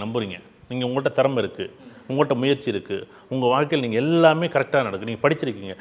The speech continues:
இங்க படிச்சவங்க எல்லாருக்கும் வேலை கிடைச்சிருக்கா? இல்ல படிச்சவங்க எல்லாருக்கும் அதே வேலையை பார்க்குறீங்களான்னு கேட்டா இல்ல.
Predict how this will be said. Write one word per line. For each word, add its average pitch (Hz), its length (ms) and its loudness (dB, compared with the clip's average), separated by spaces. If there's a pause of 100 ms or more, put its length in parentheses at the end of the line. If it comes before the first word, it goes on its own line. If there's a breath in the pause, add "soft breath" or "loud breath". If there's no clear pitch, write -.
(140 loud breath)
இங்க 135 300 6
படிச்சவங்க 170 280 4
எல்லாருக்கும் 147 360 8
வேலை 143 100 6
கிடைச்சிருக்கா? 120 380 -4 (380 loud breath)
இல்ல 165 180 2
படிச்சவங்க 175 380 2
எல்லாருக்கும் 156 340 4
அதே 151 160 6
வேலையை 135 200 2
பார்க்குறீங்களான்னு 120 500 -2
கேட்டா 127 240 0
இல்ல. 131 220 2